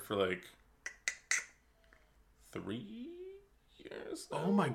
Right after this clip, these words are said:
Speaker 2: god, time just melts away, hey?
Speaker 1: It just, yeah. Yeah,
Speaker 2: Oh my
Speaker 1: exactly.
Speaker 2: god.
Speaker 1: It's weird.
Speaker 2: I feel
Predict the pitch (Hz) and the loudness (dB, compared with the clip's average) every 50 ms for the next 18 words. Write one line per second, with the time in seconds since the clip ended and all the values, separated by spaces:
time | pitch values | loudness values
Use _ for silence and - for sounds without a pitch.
0 | - - 135 123 131 139 143 135 123 120 110 - - - - 131 131 131 139 165 | 0 2 4 8 10 10 10 10 8 6 2 0 -4 0 2 6 6 8 8 8
1 | 190 170 170 147 127 127 135 131 127 123 127 123 123 127 127 131 - - - 131 | 6 4 2 0 2 4 6 6 6 8 8 8 8 8 6 4 0 0 0 0
2 | 113 110 117 113 113 113 110 107 110 104 110 113 117 120 143 185 196 - - 131 | 0 0 -2 -2 -2 -2 -2 -4 -4 -4 -4 -4 -2 2 2 2 2 0 0 -2
3 | - - - 135 127 - - - - - - - 113 107 110 113 117 117 113 107 | 0 4 4 4 4 4 0 -4 -6 -8 -4 2 8 12 12 12 12 12 12 12
4 | 110 - - - - - - - 123 101 98 123 120 117 101 92 95 95 95 104 | 12 6 -4 -16 -20 -14 -6 -2 2 2 2 2 4 4 6 6 6 6 4 2
5 | 95 90 90 87 - 98 92 95 98 101 98 98 - - - | 2 2 0 -2 -6 -4 -2 0 2 2 2 2 0 -4 -10